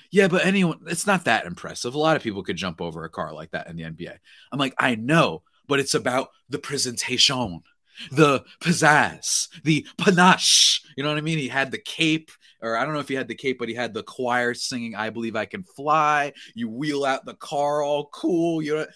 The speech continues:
like, I like the theatricality. I know this sounds like, you know, professional wrestling type of rhetoric, but that's just my, my vibe on these things, particularly because the season is so long. So play one in Japan. I think that would be rad. We already had the London one, Mexico City. You know, if you,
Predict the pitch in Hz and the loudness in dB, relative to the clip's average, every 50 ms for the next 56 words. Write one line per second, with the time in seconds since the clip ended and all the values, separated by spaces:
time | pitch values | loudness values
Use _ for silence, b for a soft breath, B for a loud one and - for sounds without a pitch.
0 | - - 156 151 135 - b b b b - 135 160 175 170 156 165 160 160 - | -10 -4 -4 -4 -4 -4 b b b b -4 -2 -2 0 0 0 -2 -4 -4 -6
1 | 143 - - 143 139 135 - - 107 - - - - 120 120 117 107 85 85 90 | -12 -8 -6 -6 -6 -6 -6 -10 -12 -12 -12 -10 -6 -6 -6 -6 -6 -8 -10 -10
2 | 113 117 135 160 170 170 - - 170 156 135 131 117 92 - _ _ - 120 113 | -10 -6 -4 -4 -4 -4 -4 -4 -4 -4 -2 -4 -6 -6 -8 _ _ -12 -10 -10
3 | 92 85 - 123 110 127 117 - - 113 101 98 95 101 - - 123 120 123 123 | -10 -10 -12 -10 -8 -6 -6 -6 -6 -8 -8 -6 -6 -6 -6 -8 -8 -8 -8 -8
4 | - 120 113 - 117 123 123 127 135 135 131 - 113 107 95 _ b b b b | -8 -8 -8 -8 -8 -8 -6 -4 -6 -6 -6 -8 -8 -10 -10 _ b b b b
5 | b - 135 139 - - 147 - - 139 127 120 117 110 - 113 110 104 90 95 | b -6 -6 -4 -4 -4 -4 -4 -4 -4 -4 -4 -4 -6 -6 -6 -6 -6 -4 -4
6 | 101 98 101 98 - 95 107 110 101 101 101 - - 98 92 92 - - _ _ | -4 -4 -4 -6 -6 -6 -6 -6 -4 -6 -8 -10 -10 -10 -10 -10 -10 -12 _ _
7 | - 101 - - - 95 - - 110 117 120 135 - - 196 170 123 101 104 - | -16 -14 -12 -12 -12 -12 -10 -10 -10 -10 -10 -10 -10 -6 -6 -6 -6 -6 -8 -12
8 | - 98 95 87 90 87 87 - - 92 82 82 82 78 - _ B B B B | -12 -12 -10 -10 -10 -10 -10 -10 -10 -10 -10 -12 -14 -16 -18 _ B B B B
9 | B - - 90 - - 131 143 151 160 160 160 143 139 - - 120 117 117 117 | B -12 -12 -12 -6 -2 0 0 2 2 0 0 -2 -4 -6 -4 -4 -4 -4 -4
10 | 113 - - 104 - 120 107 87 104 98 85 95 92 90 101 92 95 95 92 92 | -6 -6 -6 -6 -4 -4 -4 -2 -4 -4 -4 -6 -10 -10 -8 -6 -6 -4 -4 -4
11 | 92 92 92 b b b b 98 101 110 117 117 110 117 107 104 101 98 98 98 | -6 -6 -8 b b b b -4 -2 -2 -2 -2 -2 -4 -4 -4 -6 -6 -6 -6
12 | 95 98 95 95 90 90 92 90 90 90 90 90 b b b b 101 110 113 - | -6 -6 -8 -8 -8 -8 -8 -8 -8 -8 -10 -14 b b b b -10 -8 -6 -6
13 | - 110 - 110 98 - - - 107 98 95 95 95 92 92 _ _ _ _ _ | -6 -6 -6 -6 -6 -4 -4 -4 -4 -4 -4 -4 -6 -8 -10 _ _ _ _ _
14 | _ _ _ _ _ _ _ _ _ _ - 175 160 147 160 - - - 135 123 | _ _ _ _ _ _ _ _ _ _ -6 -4 -2 -2 -2 -4 -4 -6 -6 -6